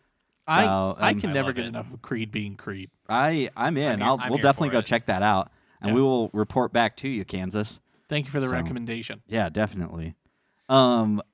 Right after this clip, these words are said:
Speaker 3: Have you,
Speaker 2: we
Speaker 3: have you guys seen any of the webisodes?
Speaker 2: I haven't yet,
Speaker 1: No.
Speaker 2: actually. It's about the one thing I haven't explored when it comes to The Office.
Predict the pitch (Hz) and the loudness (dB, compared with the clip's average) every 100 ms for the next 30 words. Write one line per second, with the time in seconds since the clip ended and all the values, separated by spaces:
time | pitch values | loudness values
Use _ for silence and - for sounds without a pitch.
0 | - 135 185 156 208 185 190 185 - 123 | -10 -6 2 4 4 0 0 0 -2 -6
1 | 131 151 156 - - 147 156 156 160 170 | -8 -8 -8 -10 -8 -6 -2 -4 -4 -6
2 | 170 202 - _ _ _ - 180 202 226 | -8 -12 -18 _ _ _ 6 8 8 6
3 | 214 143 139 98 104 107 113 110 117 143 | 4 4 4 4 2 2 2 2 0 2
4 | 175 - 160 131 160 220 233 220 170 151 | 4 4 4 4 2 2 0 0 0 0
5 | 123 113 131 135 135 - - 113 113 104 | 0 2 2 2 0 -4 -4 0 2 2
6 | 101 - 113 113 110 98 92 90 92 92 | -2 -2 -4 -4 -4 -2 -2 -2 -4 -6
7 | - | -10